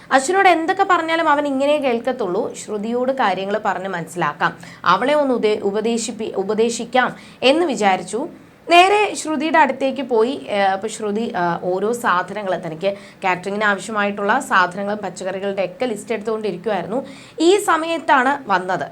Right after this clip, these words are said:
ഈ സമയത്താണ്, ആ, അഞ്ജലി വന്നത്. അഞ്ജലി വന്ന പാടെ തന്നെ സംസാരിച്ചു, ശ്രുതിയോട് സംസാരിച്ചപ്പോൾ, ആ, "ശ്രുതി, എന്താ ചേച്ചി, ആ, കാര്യം പറഞ്ഞോളൂ, ഇപ്പോൾ എനിക്ക് കുറച്ച് കാര്യങ്ങൾ നിന്നോട് പറയാനുണ്ട്."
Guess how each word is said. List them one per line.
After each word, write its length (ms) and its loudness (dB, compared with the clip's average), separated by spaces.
ഈ 80 -4
സമയത്താണ്, 600 -2
ആ, 240 -4
അഞ്ജലി 260 -4
വന്നത്. 420 -4
അഞ്ജലി 260 0
വന്ന 220 0
പാടെ 360 2
തന്നെ 140 0
സംസാരിച്ചു, 760 -2
ശ്രുതിയോട് 340 -4
സംസാരിച്ചപ്പോൾ, 800 -2
ആ, 400 -2
"ശ്രുതി, 300 -6
എന്താ 220 0
ചേച്ചി, 320 -4
ആ, 20 0
കാര്യം 240 -2
പറഞ്ഞോളൂ, 380 -4
ഇപ്പോൾ 380 -10
എനിക്ക് 180 -8
കുറച്ച് 260 -10
കാര്യങ്ങൾ 360 -6
നിന്നോട് 340 -6
പറയാനുണ്ട്." 480 -2